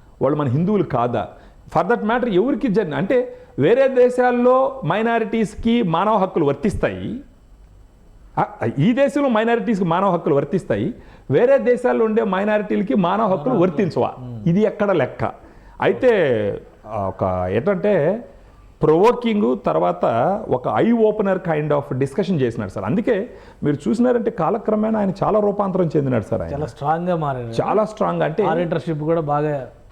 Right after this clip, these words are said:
Speaker 1: చాలా ఎదిగింది. అంటే స్పాంటేనియస్‌గా ఆయన ఏంటంటే ప్రిపేర్ అయినట్టు లేదు అక్కడ యాక్చువల్‌గా.
Speaker 2: Hmm, hmm.
Speaker 1: వాళ్ళు అడిగే క్వశ్చన్స్‌కి స్పాంటేనియస్ చెప్తున్నాడు. అన్ని క్వశ్చన్లు కూడా చాలా కన్విన్సింగ్ ఉన్నాయి.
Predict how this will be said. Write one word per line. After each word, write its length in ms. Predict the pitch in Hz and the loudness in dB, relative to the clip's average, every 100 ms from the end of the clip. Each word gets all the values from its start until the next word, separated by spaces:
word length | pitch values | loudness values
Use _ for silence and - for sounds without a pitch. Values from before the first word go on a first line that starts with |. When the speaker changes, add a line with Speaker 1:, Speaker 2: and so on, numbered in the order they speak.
| - | -2
Speaker 1:
చాలా 220 | 147 208 214 | 2 2 2
ఎదిగింది. 360 | 165 190 180 | 2 0 0
అంటే 360 | 180 269 226 247 | 0 0 0 0
స్పాంటేనియస్‌గా 1120 | - 226 247 294 311 302 277 185 147 92 - - - | -2 0 0 0 -2 0 -2 -2 -2 -2 -6 -14 -4
ఆయన 160 | 151 190 | -2 0
ఏంటంటే 300 | 269 247 254 | -2 0 -2
ప్రిపేర్ 480 | 170 214 214 269 262 | -2 -2 0 0 2
అయినట్టు 340 | 247 247 - | 2 0 0
లేదు 220 | 175 226 | 2 2
అక్కడ 160 | 240 156 | 0 -4
యాక్చువల్‌గా. 420 | 113 - 143 117 | -6 -4 -2 -2
Speaker 2:
Hmm, 120 | 131 | -4
hmm. 300 | 127 110 113 | -8 -10 -4
Speaker 1:
వాళ్ళు 160 | 131 160 | 0 0
అడిగే 200 | 202 269 | 2 -2
క్వశ్చన్స్‌కి 680 | 247 247 240 220 - 139 226 | -2 -2 -2 -2 0 0 0
స్పాంటేనియస్ 680 | - 180 214 240 262 240 220 | -2 -2 0 0 0 0 -2
చెప్తున్నాడు. 480 | 226 202 147 240 - - - - | -2 -2 0 -2 -4 -18 -16 -4
అన్ని 340 | 185 302 359 | -2 2 2
క్వశ్చన్లు 400 | 339 294 294 262 | 2 2 2 0
కూడా 360 | 180 131 117 147 - - | 0 0 0 -2 -8 -6
చాలా 200 | 226 285 | 0 0
కన్విన్సింగ్ 580 | - 208 175 170 160 113 | 0 -2 0 0 -2 -4
ఉన్నాయి. 200 | 92 | -6